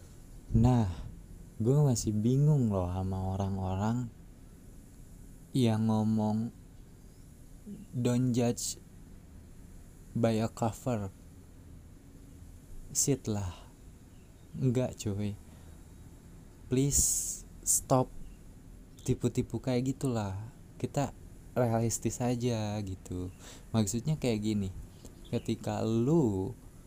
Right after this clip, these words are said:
berhadapan dengan orang-orang baru,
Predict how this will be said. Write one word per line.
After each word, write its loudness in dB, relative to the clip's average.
berhadapan 0
dengan -2
orang-orang 0
baru, 2